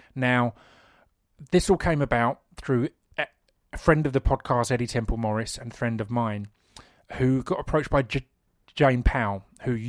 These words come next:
who, who, who started up Calm, who is, who are a charity I've worked with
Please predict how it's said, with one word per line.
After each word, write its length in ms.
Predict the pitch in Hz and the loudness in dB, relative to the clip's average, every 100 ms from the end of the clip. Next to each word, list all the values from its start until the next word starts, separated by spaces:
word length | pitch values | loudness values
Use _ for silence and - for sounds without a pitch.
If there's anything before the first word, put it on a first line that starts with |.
| 131 | -10
who, 320 | - 123 117 - | -4 -2 -2 -4
who, 120 | 135 120 - | -4 -4 -8
who 160 | 147 139 | -6 -4
started 380 | - 160 175 | 2 2 4
up 180 | 135 - | 0 -2
Calm, 460 | - 147 113 101 101 - | -2 0 -2 -6 -12 -4
who 120 | 127 | 0
is, 540 | 120 107 - - - _ - | 0 -2 -6 -10 -16 _ -2
who 100 | 127 | 2
are 140 | 123 | 2
a 120 | - | 0
charity 380 | 127 156 143 143 | 0 2 4 2
I've 180 | 127 120 | -2 2
worked 360 | 131 127 - | 4 4 0
with 200 | 120 107 | -6 -6